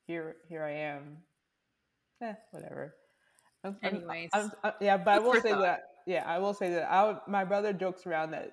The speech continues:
Speaker 1: he's Yvonne Orgy's, um, brother. <laughs>
Speaker 2: That's amazing.
Speaker 1: Wh-, wh-,
Speaker 2: I
Speaker 1: what
Speaker 2: think you should tell people that you're cousins. People
Speaker 1: Yeah.
Speaker 2: would totally believe it.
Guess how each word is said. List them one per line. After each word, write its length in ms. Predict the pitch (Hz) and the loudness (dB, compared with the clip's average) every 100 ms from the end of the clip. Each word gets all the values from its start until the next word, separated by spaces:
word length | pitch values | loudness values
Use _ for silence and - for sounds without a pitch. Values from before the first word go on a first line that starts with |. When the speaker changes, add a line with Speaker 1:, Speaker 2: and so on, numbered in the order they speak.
| - | -10
Speaker 1:
he's 420 | 170 185 175 165 - - | -6 -4 -4 -8 -12 -10
Yvonne 480 | 175 156 151 156 - | -6 -4 -4 -4 -8
Orgy's, 400 | 156 147 151 147 | -10 -8 -8 -8
um, 360 | 131 135 139 151 - - | -10 -10 -14 -18 -20 -16
brother. 440 | 143 147 143 156 147 _ - - | -8 -6 -4 -4 -6 _ -12 -6
<laughs> 80 | 302 349 - - 254 - _ _ - | -4 -2 -4 -4 -8 -10 _ _ -6
Speaker 2:
That's 460 | 190 196 196 277 302 | 4 6 6 2 0
amazing. 1040 | 294 285 214 156 - - 370 - - 196 - - 240 _ 214 | 0 0 2 0 0 -2 -4 -4 -8 -10 -10 -14 -18 _ -6
Speaker 1:
Wh-, 40 | 208 202 | -4 -2
wh-, 20 | 196 | 2
Speaker 2:
I 140 | 254 | 2
Speaker 1:
what 80 | 311 | 2
Speaker 2:
think 180 | 294 240 | 0 2
you 140 | 285 | 0
should 260 | 302 254 214 | 2 0 4
tell 400 | 254 247 240 240 | 6 8 6 0
people 540 | 247 254 247 247 247 196 | -4 -2 4 4 4 4
that 220 | 233 208 | 2 4
you're 160 | 220 214 | 4 2
cousins. 640 | 240 277 180 170 190 - _ _ 185 | 2 0 -2 -12 -14 -16 _ _ -2
People 180 | 180 | 0
Speaker 1:
Yeah. 80 | 170 | 2
Speaker 2:
would 120 | 190 | 0
totally 360 | - 196 220 208 | 0 2 4 4
believe 300 | 185 190 185 | 4 2 2
it. 180 | 170 | -2